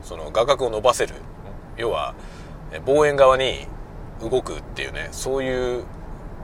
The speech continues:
アイテムがあるんですけど、それみたいなやつなのかな。なんかね、僕よくわかんなくて、それが。四百ミリのそのリフレク-、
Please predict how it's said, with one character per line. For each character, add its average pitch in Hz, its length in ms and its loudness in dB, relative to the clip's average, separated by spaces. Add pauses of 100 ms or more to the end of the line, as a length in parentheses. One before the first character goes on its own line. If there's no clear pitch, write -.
ア 117 120 2
イ 113 40 4
テ 107 80 -2
ム 85 80 -8
が 85 120 -4
あ 85 40 -2
る 80 100 -8
ん - 60 -10
で - 60 -10
す - 100 -10
け 65 80 -10
ど、 76 280 -6 (540)
そ - 160 0
れ 208 100 4
み - 120 0
た 143 120 10
い 101 40 6
な 95 60 0
や 92 100 2
つ 82 80 -8
な 69 80 -8
の 69 80 -8
か 69 120 -8
な。 73 160 -4
な 123 100 0
ん 156 40 0
か 98 120 2
ね、 95 80 -2
僕 123 200 -2
よ 196 120 4
く - 80 2
わ 104 100 6
か 147 140 6
ん 135 60 -4
な 82 100 -2
く - 80 -12
て、 76 180 -8
そ 80 120 -8
れ 76 100 -8
が。 73 260 -4 (340)
四 143 220 0
百 175 200 2
ミ 156 100 4
リ 104 100 0
の 87 80 -4
そ 92 120 -6
の 85 80 -6
リ 92 100 -6
フ 117 100 -6
レ 117 100 2
ク-、 - 100 -8